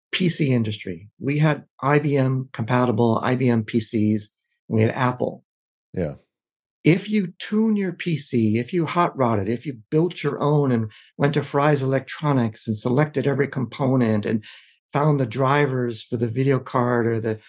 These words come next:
Speaker 1: this or that serial port, you had an amazing system.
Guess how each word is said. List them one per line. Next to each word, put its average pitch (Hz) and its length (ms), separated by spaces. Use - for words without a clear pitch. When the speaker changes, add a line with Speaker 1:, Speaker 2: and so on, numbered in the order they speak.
Speaker 1:
this 135 240
or 123 120
that 123 200
serial 135 340
port, 117 320
you 185 180
had 156 200
an 120 120
amazing 127 600
system. - 560